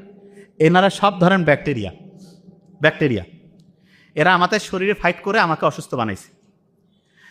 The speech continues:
আমরা ডাক্তারের কাছে আসলাম, আমাদের শরীর ফাইট করে করে পারছে না, ডাক্তার বলতেছে, "বাহির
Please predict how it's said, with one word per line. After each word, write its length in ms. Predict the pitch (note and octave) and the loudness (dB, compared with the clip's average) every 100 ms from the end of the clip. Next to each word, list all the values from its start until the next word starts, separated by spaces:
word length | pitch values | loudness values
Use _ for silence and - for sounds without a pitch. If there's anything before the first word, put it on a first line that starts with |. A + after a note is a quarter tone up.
| - | -4
আমরা 260 | C#3 D#3 E3 | -2 2 4
ডাক্তারের 340 | D#3+ - F3 | 2 2 0
কাছে 160 | F3 F3+ | 2 2
আসলাম, 540 | E3+ G3 B3 - - - - - | 2 2 -4 -8 -12 -12 -10 -2
আমাদের 220 | C#3+ D#3+ | 0 0
শরীর 320 | - E3+ F3 E3+ | 2 4 4 2
ফাইট 200 | D#3+ - | 0 2
করে 160 | F3 | -2
করে 160 | E3+ F3 | 0 2
পারছে 320 | E3 D#3+ F#3+ | 2 0 -4
না, 100 | A3+ | -2
ডাক্তার 300 | A3 C#3 D#3+ | -2 -2 -4
বলতেছে, 280 | D#3 D#3 D#3+ | -6 -8 -2
"বাহির 220 | C3 D#3+ | -2 -2